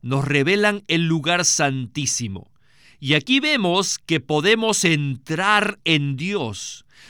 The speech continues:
Podemos entrar al lugar donde Dios está. Además, estos capítulos también hablan de la muerte y la resurrección de Cristo.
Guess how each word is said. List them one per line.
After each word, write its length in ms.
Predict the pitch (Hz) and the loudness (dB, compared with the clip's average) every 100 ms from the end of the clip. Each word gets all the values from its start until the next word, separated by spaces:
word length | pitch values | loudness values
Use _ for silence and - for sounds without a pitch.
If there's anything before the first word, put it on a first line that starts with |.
| - | -4
Podemos 480 | 175 180 277 277 226 | 2 4 4 4 4
entrar 500 | 196 156 202 226 240 | 4 2 2 2 2
al 140 | 180 180 | 2 4
lugar 340 | 185 208 220 | 4 2 2
donde 280 | 190 170 165 | 2 4 2
Dios 280 | 165 208 196 | 2 2 2
está. 680 | 220 - - 214 262 - - _ _ _ _ _ _ _ _ | 2 2 0 -4 -4 -8 -18 _ _ _ _ _ _ _ _
Además, 640 | - 117 107 123 196 - - _ _ _ | -10 -6 0 2 2 -2 -10 _ _ _
estos 340 | - 139 180 - | -4 -2 -2 0
capítulos 540 | 147 151 147 165 151 | 0 0 0 0 0
también 320 | 143 131 143 | 0 0 2
hablan 300 | 139 143 147 | 2 2 0
de 100 | 135 | 0
la 120 | 123 117 | 0 0
muerte 400 | 120 147 175 156 | 0 -2 -2 0
y 40 | |
la 120 | 135 | 0
resurrección 680 | 120 127 127 120 - 127 113 | 0 -4 -6 -6 -4 -4 -2
de 120 | 120 | -4
Cristo. 580 | 123 247 320 - 160 95 | -2 -2 -2 -2 -6 -6